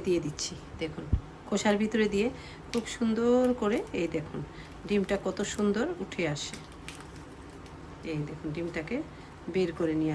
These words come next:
আসলাম, দেখুন একদম খুব সুন্দরভাবে গো-, ডিমটা খোসা থেকে বের হয়ে আসলো। আমি এখন এটাকে একটা বাটিতে তুলে নিচ্ছি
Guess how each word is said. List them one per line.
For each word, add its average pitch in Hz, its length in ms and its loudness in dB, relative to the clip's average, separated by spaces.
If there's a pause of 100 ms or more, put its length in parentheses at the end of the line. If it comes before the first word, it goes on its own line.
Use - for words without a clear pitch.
আসলাম, - 280 -6 (1400)
দেখুন 185 180 0 (100)
একদম 214 240 2
খুব 214 100 12 (100)
সুন্দরভাবে 202 500 2
গো-, 175 260 0
ডিমটা 196 300 2 (680)
খোসা 196 240 0 (100)
থেকে 208 160 0 (140)
বের 180 200 4
হয়ে 165 160 4 (100)
আসলো। - 240 -8 (1300)
আমি 196 140 2 (100)
এখন 226 240 0 (200)
এটাকে - 280 -10 (880)
একটা 175 220 -8 (1500)
বাটিতে 202 320 -2 (100)
তুলে 185 280 2
নিচ্ছি - 340 -2